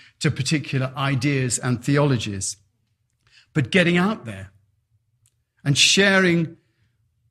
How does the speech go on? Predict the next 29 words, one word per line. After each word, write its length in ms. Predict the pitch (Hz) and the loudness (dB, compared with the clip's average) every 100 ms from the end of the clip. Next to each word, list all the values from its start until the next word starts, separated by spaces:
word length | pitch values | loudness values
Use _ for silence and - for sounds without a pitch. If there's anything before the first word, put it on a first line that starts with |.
| _ | _
what 180 | 165 - | -4 0
we've 320 | 160 190 131 | 2 4 4
learned 480 | 143 175 208 135 131 151 | 4 4 4 2 0 -2
as 160 | 139 | -2
being 240 | 151 175 160 | 0 2 2
relevant. 560 | 196 127 104 - - _ _ _ _ _ _ _ _ _ _ _ _ _ - | 0 -2 -6 -12 -18 _ _ _ _ _ _ _ _ _ _ _ _ _ -2
Now, 80 | 143 | 2
I 20 | |
don't 180 | 185 190 | 4 2
know 40 | |
how 160 | 160 180 | 4 4
many 160 | 175 | 4
of 80 | 160 | 4
you 80 | 165 | 4
li-, 200 | 175 - - | 2 -2 -6
have, 360 | 147 156 131 - - | 0 0 -2 -12 -14
how 200 | 175 294 | -4 -2
many 120 | 392 | 0
of 80 | 330 | 2
you 140 | 226 180 | 4 2
actually 400 | 190 180 170 - - _ | 0 2 0 0 -10 _
receive 380 | 175 - 190 147 | -2 2 2 2
Richard 240 | 175 156 | 2 0
Rohr's 300 | 135 151 139 | 0 0 0
daily 300 | - 165 156 | 2 2 4
meditations? 1000 | 143 139 135 156 135 - 104 101 104 - _ _ _ _ _ _ _ _ _ | 2 0 0 0 -2 -2 -8 -10 -14 -20 _ _ _ _ _ _ _ _ _
Quite 300 | - 226 175 | -8 -6 -4
a 60 | |
lot, 420 | 139 120 95 - | -4 -4 -8 -14